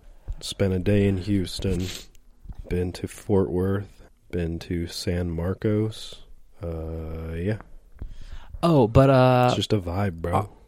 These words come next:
Speaker 2: speaking of vibes, our ambiance today is we're actually on our way to Texas.
Speaker 1: Yeah.
Speaker 2: We're on, uh, the, uh, the classic, uh,
Speaker 1: Mm.
Speaker 2: synthwave, lo-fi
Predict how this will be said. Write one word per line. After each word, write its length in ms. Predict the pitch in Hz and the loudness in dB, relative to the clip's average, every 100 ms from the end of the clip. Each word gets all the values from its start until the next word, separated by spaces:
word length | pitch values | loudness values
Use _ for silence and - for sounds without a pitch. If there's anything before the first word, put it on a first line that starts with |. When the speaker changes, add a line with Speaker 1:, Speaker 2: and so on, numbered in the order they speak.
| - | -14
Speaker 2:
speaking 400 | - 165 147 139 | -4 -2 -2 -2
of 80 | 110 | -4
vibes, 480 | 113 120 120 113 - | -2 0 2 0 2
our 160 | 123 - | 2 2
ambiance 680 | 120 170 175 110 110 - | 0 2 2 0 -2 -8
today 460 | - - 113 - - | -8 -4 -4 -4 -6
is 120 | 127 127 | -2 6
we're 100 | 143 | 6
actually 340 | - 135 123 | 8 6 8
on 180 | 120 120 | 6 8
our 120 | 117 | 8
way 260 | 110 120 123 | 8 6 6
to 120 | 120 | 2
Texas. 720 | - 127 - - - - - - - | 6 6 6 -2 -6 -6 -8 -8 -4
Speaker 1:
Yeah. 220 | - - - | -2 -2 4
Speaker 2:
We're 200 | 143 156 | 8 10
on, 260 | 151 139 | 8 6
uh, 580 | 139 135 127 123 120 - | 4 6 8 8 6 4
the, 360 | 117 123 117 117 | 2 2 4 6
uh, 340 | 113 113 117 | 6 6 6
the 140 | - - | 4 0
classic, 840 | - 127 123 - 127 123 - - - - - _ - 123 131 | 6 6 6 4 4 4 2 -8 -10 -20 -20 _ -12 -2 6
uh, 280 | 127 120 113 | 8 8 8
Speaker 1:
Mm. 400 | - - 143 135 | 4 6 6 6
Speaker 2:
synthwave, 760 | 127 127 131 135 135 131 120 - | 6 10 10 10 8 6 2 -2
lo-fi 1120 | 120 127 131 - 123 120 120 117 120 120 | 2 4 2 2 4 6 6 4 4 4